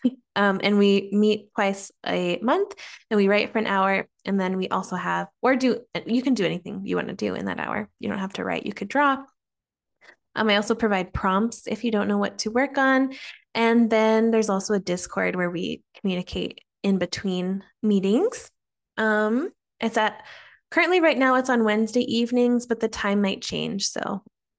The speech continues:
just kinda stay tuned for that. Um, I did publish those two workbooks I mentioned on Amazon.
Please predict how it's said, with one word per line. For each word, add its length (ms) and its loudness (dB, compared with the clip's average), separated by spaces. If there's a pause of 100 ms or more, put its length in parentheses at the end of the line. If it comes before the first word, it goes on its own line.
(520)
just 180 -8
kinda 260 -2
stay 280 -2
tuned 300 -2
for 140 -2
that. 200 4 (460)
Um, 160 2
I 80 4
did 220 2
publish 340 4
those 200 2
two 220 2
workbooks 600 0
I 120 2
mentioned 520 2
on 180 -2
Amazon. 720 2